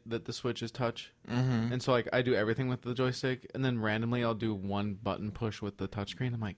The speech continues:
Speaker 1: "What the hell?"
Speaker 2: Yeah, he's, he goes back and forth pretty interchangeably in between the touchscreen. Like,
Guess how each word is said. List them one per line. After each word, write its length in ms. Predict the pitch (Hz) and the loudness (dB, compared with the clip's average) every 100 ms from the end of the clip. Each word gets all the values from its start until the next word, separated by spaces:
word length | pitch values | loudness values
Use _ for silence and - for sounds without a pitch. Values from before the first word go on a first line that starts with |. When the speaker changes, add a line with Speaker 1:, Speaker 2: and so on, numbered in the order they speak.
| - | -12
Speaker 1:
"What 160 | 160 | -14
the 80 | - | -12
hell?" 320 | 123 117 120 - - _ - | -10 -10 -12 -16 -20 _ -8
Speaker 2:
Yeah, 140 | - | -8
he's, 380 | 120 214 285 - - | -2 0 0 -2 -14
he 200 | - 143 | -4 -2
goes 180 | 240 226 | 0 -2
back 220 | - 131 | 2 0
and 100 | 127 | 0
forth 240 | 123 123 - | -2 -2 0
pretty 240 | 123 120 | 0 0
interchangeably 640 | 120 113 107 110 113 110 107 | 0 -2 -2 -4 -2 -2 -2
in 80 | |
between 320 | 104 - 117 107 | -2 -4 -4 -2
the 80 | 107 | -4
touchscreen. 460 | 120 - - 113 | -6 -6 -4 -2
Like, 140 | 113 | -2